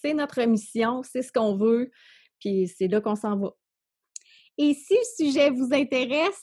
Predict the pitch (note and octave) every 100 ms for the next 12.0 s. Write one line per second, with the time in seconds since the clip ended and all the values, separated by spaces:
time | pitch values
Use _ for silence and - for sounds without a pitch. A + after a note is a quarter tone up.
0 | - C4 A#3+ C4 C4+ C4 D4 D4+ C#4+ D#4+
1 | - C4+ C4+ C#4+ D4+ C#4+ C4 B3+ B3 A#3+
2 | B3 C#4+ C#4 B3+ A#3+ D#4 C#4+ C4+ A#3+ C#4+
3 | C#4+ D4+ D4 C4 B3 B3+ A#3 B3 B3+ C4
4 | B3 A#3+ B3+ C4+ C4 - _ _ _ -
5 | D4 D4 C4 A3+ C4+ C4+ C#4+ C#4+ _ _
6 | C#4 D#4 D4+ C4 A#3 C#4+ C#4+ C#4+ B3+ C4+
7 | C4 A#3 C#4+ B3+ B3+ A#3 A#3 B3 B3 -
8 | B3 A#3+ - - A#3+ C#4 - B3 B3 B3
9 | C4+ C4+ C4+ C#4+ D4+ B3+ B3+ A3+ G#3+ -
10 | A3+ _ A3+ A3 A#3 - - G#3 G#3 A#3
11 | A#3 G#3+ G#3 G#3+ A3+ A3 G#3 G3+ G3+